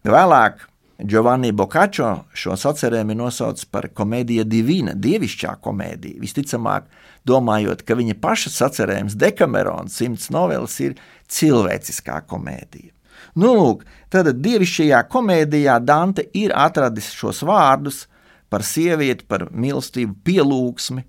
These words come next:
prasīgu mīlestību, kas vīrietim Dantem liek augt, kas liek pārdzīvot,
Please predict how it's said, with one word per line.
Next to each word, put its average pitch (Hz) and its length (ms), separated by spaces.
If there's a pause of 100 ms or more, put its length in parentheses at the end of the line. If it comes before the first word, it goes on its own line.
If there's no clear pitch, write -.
prasīgu 131 640
mīlestību, 135 640
kas - 300 (140)
vīrietim 110 720
Dantem 113 600
liek 113 260
augt, 123 480 (320)
kas - 300 (100)
liek 120 400
pārdzīvot, 127 840